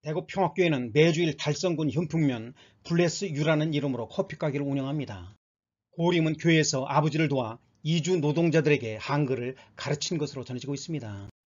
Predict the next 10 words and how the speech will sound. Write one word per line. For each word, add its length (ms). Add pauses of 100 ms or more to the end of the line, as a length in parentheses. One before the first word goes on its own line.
(380)
고경수 320
목사님의 400
사역과 640 (260)
예비 360
부부를 300
축복하며 720 (300)
좋은 260
일만 240
가득하시기를 680
응원합니다. 640